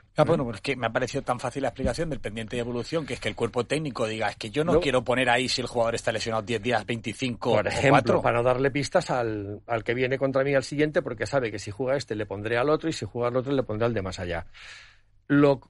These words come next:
Speaker 2: comprendo, puedo no compartirlo, porque, ah, no me, a ver, no, no se puede decir palabrotas en la radio,
Speaker 1: Pues,
Speaker 2: ¿verdad?
Speaker 1: bueno, yo a veces digo alguna,
Speaker 2: Bueno,
Speaker 1: pero
Speaker 2: sí,
Speaker 1: no
Speaker 2: pero,
Speaker 1: muchas.
Speaker 2: ah, no me jodas que el Real Madrid va a venir,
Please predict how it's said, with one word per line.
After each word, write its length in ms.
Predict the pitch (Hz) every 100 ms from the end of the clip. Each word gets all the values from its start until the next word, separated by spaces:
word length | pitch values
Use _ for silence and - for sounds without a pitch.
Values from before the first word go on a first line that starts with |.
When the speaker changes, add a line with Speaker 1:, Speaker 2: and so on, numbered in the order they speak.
| _ _
Speaker 2:
comprendo, 840 | 120 120 117 196 226 202 214 302 - -
puedo 240 | 180 294
no 100 | 180
compartirlo, 460 | 110 101 104 202 160
porque, 240 | 107 95 -
ah, 140 | 104 - -
no 240 | 113 120
me, 280 | 151 156 - _ _ - -
a 120 | 98
ver, 140 | 92 -
no, 140 | 95
no 100 | -
se 100 | 107
puede 160 | 104 117
decir 120 | 120
palabrotas 440 | 90 87 107 87 90
en 60 |
la 100 | 82
radio, 80 | 95
Speaker 1:
Pues, 120 | 110
Speaker 2:
¿verdad? 120 | - 185
Speaker 1:
bueno, 240 | 180 156
yo 120 | 139
a 40 | 156
veces 220 | 156 165
digo 180 | 170 131
alguna, 220 | 127 135
Speaker 2:
Bueno, 120 | 101
Speaker 1:
pero 100 | 120
Speaker 2:
sí, 40 | 131
Speaker 1:
no 80 |
Speaker 2:
pero, 120 | 123 131
Speaker 1:
muchas. 360 | 101 92 - -
Speaker 2:
ah, 100 | 95
no 160 | 135
me 180 | 135 135
jodas 520 | - 170 143 151 -
que 200 | - 110
el 100 | 107
Real 180 | 107 131
Madrid 260 | 131 131 131
va 100 | 127
a 20 |
venir, 480 | 127 131 131 127